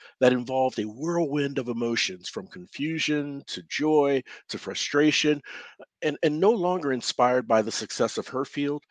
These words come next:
she reached a frightening realization. And with this, she was fueled to make a big change, but it wasn't easy. She created Figgy Beauty and helping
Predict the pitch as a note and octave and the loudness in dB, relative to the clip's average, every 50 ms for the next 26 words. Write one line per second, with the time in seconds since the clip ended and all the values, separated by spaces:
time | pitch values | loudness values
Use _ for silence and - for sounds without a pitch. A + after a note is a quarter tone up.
0 | - - - - - _ _ _ _ - - - D#3 D3 E3+ F#3 E3+ - - - | -20 -20 -20 -20 -20 _ _ _ _ -6 -4 -4 -2 0 0 0 0 -2 2 2
1 | B2+ A#2+ A#2 A2 _ _ _ - - - - F3 F3+ F3+ - B2+ A#2 A2 G#2+ G#2 | 2 2 2 -4 _ _ _ -20 -18 -4 4 6 6 6 6 2 -4 -6 -6 -8
2 | G2+ - _ _ - B2 B2 A2+ G#2+ G#2 F#2 - G#2+ G2+ G#2 - - F#2 E2 _ | -12 -18 _ _ -4 0 2 4 4 2 2 2 0 0 2 0 -2 -2 -6 _
3 | _ _ _ _ _ _ _ _ _ _ _ _ _ _ - - - - E3 E3+ | _ _ _ _ _ _ _ _ _ _ _ _ _ _ -20 -20 -8 2 4 8
4 | D#3+ F3+ G3 - - B2+ A2 - - - - - - - - - F3+ D#3+ D3+ - | 10 10 10 10 8 4 4 4 0 -10 -12 -16 -18 -6 -4 -2 2 4 2 2
5 | - - - F#3 F#3 G3 G#3+ A3 G3 - F#3 E3 E3+ E3+ - - B2+ A2 - D#3+ | 2 -6 -4 -2 0 0 0 -2 -4 -4 -4 0 0 0 2 0 0 2 4 2
6 | E3+ - - - - G3 E3 B2 A2+ A#2 A#3 - - - - - - _ _ - | 2 2 2 4 4 4 4 4 2 0 -4 -6 -8 -10 -16 -20 -20 _ _ 0
7 | B2 A#2 B2 C3+ D#3+ D#3+ D3+ D#3 D3 E3 E3 B2+ - F#3+ F#3 - - _ _ _ | 2 2 4 4 4 4 4 2 2 2 0 0 -2 -6 -10 -10 -16 _ _ _
8 | _ _ _ _ _ _ _ _ _ - - - F#3 - - - F#3+ G#3+ A3+ C4 | _ _ _ _ _ _ _ _ _ -8 -4 -4 -2 -2 -2 -2 8 8 10 10
9 | C4 B3+ - - - - _ - - - - - - A3 A#3+ C4 G3+ F3 F3+ F#3 | 10 8 4 2 0 -20 _ -20 -20 -20 -18 0 4 6 6 6 4 4 0 2
10 | F3+ F3+ F#3 - _ - A#2 - D#3 E3+ F#3+ D#3 G#2+ F#2+ F#2+ F#2+ F#2+ _ _ - | 2 0 -2 -6 _ -20 -12 -8 -2 0 2 2 0 0 -6 -10 -16 _ _ -4
11 | - C3+ B2 A#2 - E3+ G3 G3 - G3 F3 E3 | -2 -2 -2 -2 2 2 2 2 2 -2 -4 -4